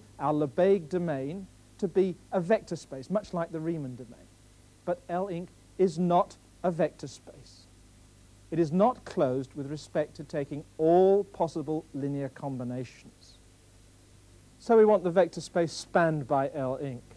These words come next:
And we get that by considering the set of all those functions which are the difference of two functions in L inc. And we define the integral of such a function to be the difference of the integrals. And that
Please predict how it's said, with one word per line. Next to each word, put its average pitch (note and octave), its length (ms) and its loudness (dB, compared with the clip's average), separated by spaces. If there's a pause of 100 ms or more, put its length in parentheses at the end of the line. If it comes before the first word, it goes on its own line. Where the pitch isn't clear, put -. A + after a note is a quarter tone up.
(520)
And D3+ 80 -6
we D#3+ 100 4
get F#3 280 6
that F#3+ 220 4 (240)
by A#3+ 100 6
considering F#3 460 2
the E3 80 2
set F3+ 240 2
of D3+ 80 0
all A3 200 8
those E3 260 6
functions D#3 500 -8
which F#3 120 -10
are G3 60 -4
the G3 80 -2
difference F3 680 0 (1160)
of G3+ 140 4
two G#3 220 2
functions D#3+ 500 -4
in D3+ 220 -8
L C3 280 -4
inc. C3 200 -8 (760)
And D3+ 100 -6
we D#3 60 0
define E3+ 400 2
the D#3+ 100 2
integral G3+ 300 0
of F#3+ 80 -2
such G3+ 240 -4
a G3+ 60 -8
function F#3+ 420 -8
to F#3 80 -12
be F3+ 140 -2
the D#3+ 100 -4
difference D#3 560 -2 (240)
of D3 140 -6
the E3 120 6
integrals. - 720 -6 (960)
And E3 140 -2
that E3+ 180 4